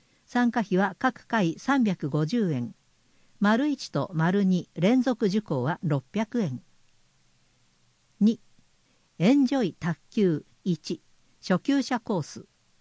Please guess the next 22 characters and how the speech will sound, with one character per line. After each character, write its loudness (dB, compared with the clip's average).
日 0
時、 -14
四 0
月 0
十 2
六 -2
日、 -2
二 4
十 2
三 0
日、 -6
五 2
月 0
七 0
日、 -12
十 2
四 0
日、 -10
二 6
十 4
一 0
日、 -2